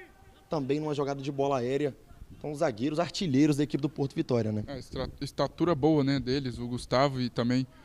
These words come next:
Speaker 2: o, o, o Gomes. E o Gomes que entrou nesse time hoje, né? Então foi coroado com, com um gol,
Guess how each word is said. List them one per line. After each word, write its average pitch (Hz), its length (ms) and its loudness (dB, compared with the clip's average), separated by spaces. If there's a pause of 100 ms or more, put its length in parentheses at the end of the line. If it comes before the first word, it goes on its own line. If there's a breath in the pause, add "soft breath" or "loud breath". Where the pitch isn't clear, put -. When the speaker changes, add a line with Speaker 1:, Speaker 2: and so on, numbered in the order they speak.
(260 soft breath)
Speaker 2:
o, 127 500 2
o, 117 600 -4
o 123 40 -2
Gomes. 135 580 -4 (540)
E 170 60 -2
o 190 60 0
Gomes 151 280 2
que - 140 -4
entrou 214 360 6
nesse 139 220 0
time 160 280 0
hoje, 165 320 2
né? 131 120 2
Então 120 200 -2
foi 135 140 -4
coroado 135 440 2
com, 135 340 0
com 131 220 0
um 127 60 2
gol, 123 260 2